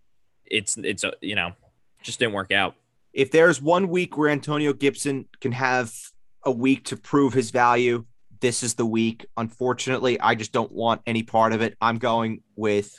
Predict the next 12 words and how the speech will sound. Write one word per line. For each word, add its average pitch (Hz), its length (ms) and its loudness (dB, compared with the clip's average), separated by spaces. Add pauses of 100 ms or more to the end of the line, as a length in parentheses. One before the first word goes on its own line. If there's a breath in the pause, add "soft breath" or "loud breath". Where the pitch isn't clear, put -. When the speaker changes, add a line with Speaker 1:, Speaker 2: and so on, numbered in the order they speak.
Speaker 2:
Khalil 131 300 0
Herbert, 117 480 2 (440)
Elijah 113 380 0
Mitchell, 104 560 -4 (180)
and 95 160 -6
Chuba 90 260 -4
Hubbard. 87 300 -8 (240)
Those 92 160 -6
are 92 40 -8
my 87 120 -8
three 110 200 -8
Speaker 1:
Yeah. 104 100 0